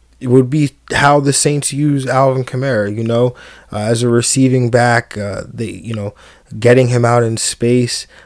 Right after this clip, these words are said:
Uh, I think that Michael Carter has some of those same, those same skills, maybe not the same talent level of an Alvin Kamara, but,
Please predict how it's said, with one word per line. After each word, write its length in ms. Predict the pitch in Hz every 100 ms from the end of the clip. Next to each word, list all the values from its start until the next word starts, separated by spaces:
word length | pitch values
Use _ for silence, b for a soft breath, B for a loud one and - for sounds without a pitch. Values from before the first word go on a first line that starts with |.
| b
Uh, 140 | - -
I 80 | 113
think 460 | - 139 131 -
that 380 | 120 110 - - _ _ _ _ -
Michael 300 | 120 120 110
Carter 400 | - 123 117 110
has 280 | 117 113 -
some 320 | - 117 117
of 280 | 107 104 107
those 320 | 113 110 104
same, 460 | - 120 113 110 - B B B B
those 220 | 117 113
same 320 | - 120 117
skills, 500 | 110 - 123 117 110
maybe 240 | 117 120 123
not 220 | 120 -
the 80 | 113
same 280 | - 104 107
talent 560 | - - 131 127 123
level 400 | 117 110 113 107 B B B
of 200 | 123 113
an 100 | 110
Alvin 280 | 113 104 107
Kamara, 420 | 117 113 110 110
but, 240 | 113 107